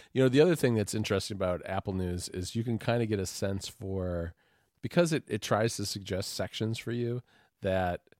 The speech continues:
it thinks you're interested in, it, it, it gives you some insight into what you might be spending too much time reading, and then you can say, "No, I don't wanna see that,"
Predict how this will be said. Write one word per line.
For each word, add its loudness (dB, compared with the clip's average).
it -4
thinks 0
you're -2
interested -2
in, 0
it, -6
it, -6
it -12
gives -4
you 0
some 0
insight 2
into -2
what 0
you 0
might 0
be -2
spending 2
too -2
much 0
time -2
reading, -4
and -4
then 0
you 0
can -6
say, -4
"No, 2
I 0
don't 0
wanna -4
see -2
that," -4